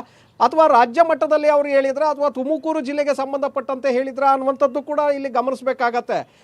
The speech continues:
ಯಾಕೆಂದ್ರೆ ಮತ್ತೆ ಮುಂದುವರೆದು ಅವರು ಹೇಳಿಕೆಯನ್ನ ಕೊಡ್ತಾರೆ. ತುಮಕೂರಿನಲ್ಲಿ ಹಿಂದೆ ನಾನು, ಆ, ಜೆ ಡಿ ಎಸ್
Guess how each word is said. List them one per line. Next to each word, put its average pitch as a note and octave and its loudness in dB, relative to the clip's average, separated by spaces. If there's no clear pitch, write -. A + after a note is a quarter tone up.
ಯಾಕೆಂದ್ರೆ D4 2
ಮತ್ತೆ D4 2
ಮುಂದುವರೆದು D4 2
ಅವರು C#4 2
ಹೇಳಿಕೆಯನ್ನ C#4 0
ಕೊಡ್ತಾರೆ. C4 -4
ತುಮಕೂರಿನಲ್ಲಿ D4 -4
ಹಿಂದೆ C#4 0
ನಾನು, C#4 2
ಆ, A3+ 6
ಜೆ F3 4
ಡಿ D4+ -4
ಎಸ್ D4 4